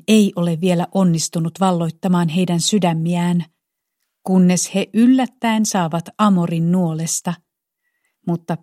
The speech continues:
pystyvätkö he vakuuttamaan naiset heidän rakkaudestaan? Tämä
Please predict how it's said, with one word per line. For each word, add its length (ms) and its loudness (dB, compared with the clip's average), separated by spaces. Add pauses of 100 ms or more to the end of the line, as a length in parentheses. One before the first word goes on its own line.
pystyvätkö 680 -4
he 140 0
vakuuttamaan 800 -2
naiset 460 -2
heidän 280 -2
rakkaudestaan? 1120 -6 (960)
Tämä 420 2